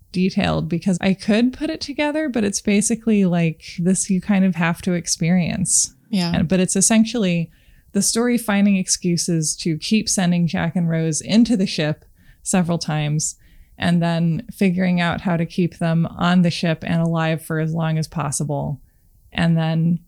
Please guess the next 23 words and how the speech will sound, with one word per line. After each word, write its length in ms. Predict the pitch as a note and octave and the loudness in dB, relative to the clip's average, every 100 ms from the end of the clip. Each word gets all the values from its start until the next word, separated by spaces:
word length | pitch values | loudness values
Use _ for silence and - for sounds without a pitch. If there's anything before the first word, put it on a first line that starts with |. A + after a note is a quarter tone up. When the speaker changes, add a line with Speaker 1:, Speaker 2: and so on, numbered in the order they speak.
| _ | _
Speaker 1:
having 380 | - F#3+ F3+ F3+ | -4 0 2 4
them 160 | F3 E3+ | 4 2
trying 320 | - E3+ E3 | 2 0 2
to 80 | F3 | 0
survive 760 | - E3 D#3+ D#3 D3+ D#3 - D3 | 0 0 0 0 0 -4 -6 -4
being 240 | E3 E3+ | 0 2
in 120 | E3 E3 | 2 2
the 60 | |
water, 300 | D#3 D#3 D3+ | 2 0 0
having 300 | D3+ D#3 D#3+ | 0 0 0
not 240 | D#3+ D3+ - | 0 -2 -4
gotten 260 | D3 E3 | -4 -2
on 160 | D3+ D3 | -2 -4
a 60 | |
lifeboat. 600 | D3 C#3 D3+ - C3+ C3 - - - | -4 -4 -6 -6 -6 -6 -10 -16 -4
Through 220 | F#3+ F#3 | 2 2
all 120 | F3 | 2
this, 380 | E3 E3 - - | 2 0 0 -2
you're 280 | - E3+ D#3+ | -2 0 0
watching 640 | D#3+ E3 E3+ E3+ - E3+ | 0 0 2 0 2 2
them 320 | D#3+ D#3+ D3+ D3+ | 4 2 0 0
interact 580 | - E3 D#3 D#3 - | 0 2 2 0 -2
with 400 | E3 D#3 D3+ - | -2 0 0 -4